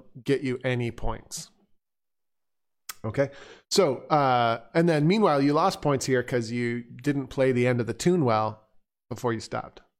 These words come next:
Kinda rushy and not blown well, rush doublings. Don't do that. Um,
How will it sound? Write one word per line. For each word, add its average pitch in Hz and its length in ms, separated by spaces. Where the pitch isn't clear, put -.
Kinda 117 160
rushy 123 800
and 87 180
not 110 200
blown 135 320
well, 120 540
rush 135 220
doublings. 120 760
Don't 123 120
do 175 80
that. - 160
Um, 233 520